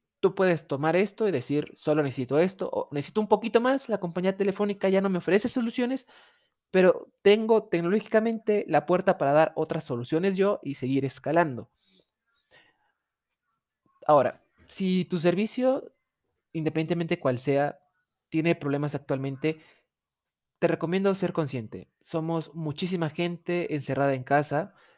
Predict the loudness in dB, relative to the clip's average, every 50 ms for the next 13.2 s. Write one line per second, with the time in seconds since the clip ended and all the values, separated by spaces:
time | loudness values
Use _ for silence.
0 | _ _ _ _ _ _ _ -2 0 0 0 0 -2 -6 -6 -6 -4 -6 -6 -4
1 | -4 -2 -2 0 0 0 -2 -2 -2 -2 -2 -2 0 0 -2 0 2 2 2 2
2 | 2 0 -2 -2 -2 -6 -8 -4 -4 -4 -4 -2 -2 -4 -4 -2 -2 -2 -4 -4
3 | -4 -6 -6 -6 -6 -6 -4 -2 -2 -2 -2 -4 -2 0 2 2 0 0 -4 -8
4 | -10 -8 -6 -4 -4 -4 -6 -8 _ -10 -6 -4 -2 0 0 0 -2 -2 -4 -8
5 | -8 -8 -4 -2 -2 -2 -2 -4 -6 -6 -8 -12 -10 -6 -4 -4 -4 -2 -4 -4
6 | -6 -6 -6 -8 -8 -8 -6 -4 -4 -4 -4 -8 -16 -20 -20 -20 -20 _ _ _
7 | _ _ -4 -2 -2 -2 -4 -6 -4 -2 -2 -4 -4 -6 _ _ _ _ _ _
8 | _ _ _ _ _ _ _ _ -6 -6 -4 -6 -8 -10 -10 -8 -4 0 2 2
9 | 2 0 -2 -6 _ _ _ -6 -2 0 2 2 2 2 0 0 0 0 2 0
10 | 0 -2 -4 -4 -4 -6 -6 -4 -2 0 2 4 4 4 4 2 -2 -4 -8 -6
11 | -4 -2 -2 -2 -2 0 0 2 2 2 2 0 -2 -2 -2 -4 -4 -6 -6 -8
12 | -6 -6 -4 -4 -2 -2 -2 -2 -4 -4 -6 -6 -4 -2 -4 -4 -4 -4 -4 -4
13 | -4 -6 -10